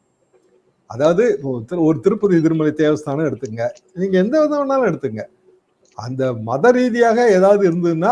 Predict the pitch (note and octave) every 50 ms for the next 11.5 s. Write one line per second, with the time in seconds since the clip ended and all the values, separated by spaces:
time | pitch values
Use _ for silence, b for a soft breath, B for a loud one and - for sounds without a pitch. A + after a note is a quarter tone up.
0 | - - - C#3+ D3 D3+ D3+ D3+ D3 D3+ D#3+ E3 G3 G#3 G#3+ G#3+ G#3 G3 F3+ E3
1 | D#3+ D#3+ D#3+ D3+ D3 C#3+ C#3+ F3 G#3 - D3 C#3+ D#3 E3 F3+ - E3 E3 E3 G3+
2 | E3 C#3 D3 F3+ F#3+ F#3 F3 - - E3 E3 F#3+ A3 A3+ A#3 A3+ A3 F3+ G3 F3+
3 | F#3+ F3 D#3+ D#3+ D#3+ D#3 C#3+ D3 D3 C#3+ D3 D#3 C#3 C3 A2+ G#2 - _ C#3+ D3
4 | D3+ C#3+ D3+ G3 C4+ C#4 C4+ A#3+ G#3 G3+ G#3 G3+ E3+ D#3+ - D#3 C#3 C3+ B2+ B2
5 | - - _ _ - - _ C#3+ E3+ G#3 B3 B3+ G#3+ F#3 G#3+ A3+ A3+ G#3+ G3+ F#3+
6 | F3+ E3 D#3+ D#3 D#3+ E3 D3 C#3+ C#3 C3+ B2+ A#2+ A2+ A2+ A2+ G#2+ - _ - -
7 | - _ - - - _ _ - C#3 D3+ D#3+ D#3+ F3+ G#3+ A3+ G3+ E3+ C3+ - -
8 | - _ _ _ _ _ _ _ _ _ _ _ _ _ _ - G3+ G3 F#3 F3+
9 | F3 E3 D#3+ D#3 D#3 D3 C#3+ C#3+ C#3 C#3 C3+ C3 C3 C3 B2+ E3 G#3 A#3 A#3 A3+
10 | - - G3 F3+ F#3 F3+ E3+ F3 E3+ E3+ E3+ F3+ E3+ D#3 C3+ C3 D#3+ E3+ E3+ D#3+
11 | D3 C3 C3+ B2+ B2 B2 A2 A2+ A#2+ -